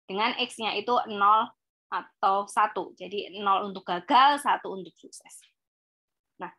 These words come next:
nilai ekspektasi dan variansi itu adalah ekspektasinya atau min-nya itu sama dengan P, peluang terjadinya, variansi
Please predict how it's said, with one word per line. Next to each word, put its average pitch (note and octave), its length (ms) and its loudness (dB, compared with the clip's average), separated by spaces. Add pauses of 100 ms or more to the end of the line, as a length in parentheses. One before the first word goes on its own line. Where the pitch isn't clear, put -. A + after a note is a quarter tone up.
(100)
nilai A3 320 0
ekspektasi A#3 560 0
dan G#3+ 160 0
variansi G3+ 640 -2
itu A#3+ 160 0
adalah G#3+ 400 4 (400)
ekspektasinya A#3+ 880 0
atau A3 320 -2 (160)
min-nya B3 640 0
itu G#3+ 320 -6 (160)
sama G3+ 320 -2
dengan F#3+ 320 -6
P, G3+ 320 -2
peluang G#3 400 0
terjadinya, F#3 720 -6 (360)
variansi A3 800 2